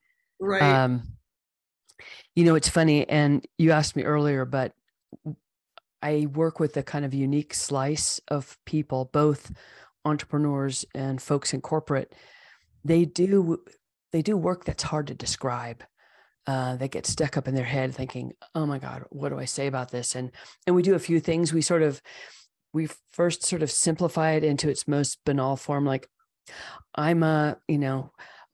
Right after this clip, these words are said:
Speaker 2: who I was talking to yesterday, I'm an executive coach, and there's,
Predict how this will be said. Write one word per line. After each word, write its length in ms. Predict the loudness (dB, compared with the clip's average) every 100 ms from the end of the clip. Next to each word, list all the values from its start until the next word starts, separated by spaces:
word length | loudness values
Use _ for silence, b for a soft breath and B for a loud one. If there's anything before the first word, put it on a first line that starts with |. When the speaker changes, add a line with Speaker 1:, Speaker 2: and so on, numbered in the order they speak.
| -16
Speaker 2:
who 180 | -16 -16 _ _ -6
I 40 |
was 100 | -4
talking 260 | -4 -4 -2
to 80 |
yesterday, 500 | 0 0 0 0 -2 -6 B B B B -6
I'm 140 | 0 2
an 60 |
executive 480 | 2 0 -2 -2 -2
coach, 480 | 0 0 0 -4 -8 _ _ _ _ _ _ _ _ _ _
and 160 | 2 4
there's, 240 | 2 0